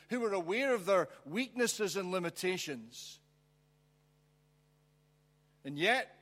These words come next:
apparently did not allow their weaknesses or limitations to prevent them from being available to God to be sent and used and transformed and blown out of their comfort zone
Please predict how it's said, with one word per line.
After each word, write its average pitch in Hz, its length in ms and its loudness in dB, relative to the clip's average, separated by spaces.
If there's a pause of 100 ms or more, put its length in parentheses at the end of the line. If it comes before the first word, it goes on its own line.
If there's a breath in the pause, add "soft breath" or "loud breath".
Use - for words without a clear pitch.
apparently 196 580 2
did 165 220 -2
not 185 300 6
allow 185 340 4
their 165 180 0
weaknesses 185 640 -4
or 165 80 0
limitations 175 1160 -4 (400 soft breath)
to 226 160 -2
prevent 214 640 2
them 165 260 0
from 180 220 -2
being 208 260 -2
available 202 840 0
to - 160 -8
God 151 520 2 (300 loud breath)
to 185 100 -6
be 143 140 -6
sent 233 600 2 (280 loud breath)
and 147 180 -6
used 208 600 0 (160 loud breath)
and 156 120 -6
transformed 170 1080 2 (160 loud breath)
and 160 200 -10
blown 254 480 4
out 226 300 2
of 196 240 0
their 175 160 2
comfort 175 560 -2
zone 143 400 -4